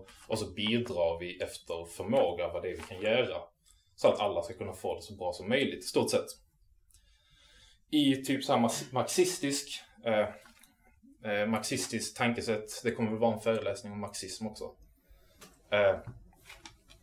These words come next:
så där menar de att, eh, staten är lite överklassen-, klassens beskyddare.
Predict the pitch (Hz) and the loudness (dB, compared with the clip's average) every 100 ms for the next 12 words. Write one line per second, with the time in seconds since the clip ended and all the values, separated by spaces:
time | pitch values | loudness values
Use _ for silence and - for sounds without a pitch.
0 | - - - 127 117 123 110 123 120 101 | -18 -8 4 4 6 4 6 4 4 2
1 | 104 104 - 85 - - - - 92 90 | 0 0 -2 -4 -6 -20 -8 -4 -2 0
2 | 87 82 _ _ _ - - - 113 90 | -2 -6 _ _ _ -12 -8 4 6 6
3 | - 104 107 95 104 98 - 107 104 - | 2 -2 0 0 -2 -4 0 2 0 -4
4 | 101 104 - - _ - - 95 95 - | -8 -10 -16 -20 _ -8 -4 -4 -6 -8
5 | - 135 92 - - | -4 -2 -2 -4 -8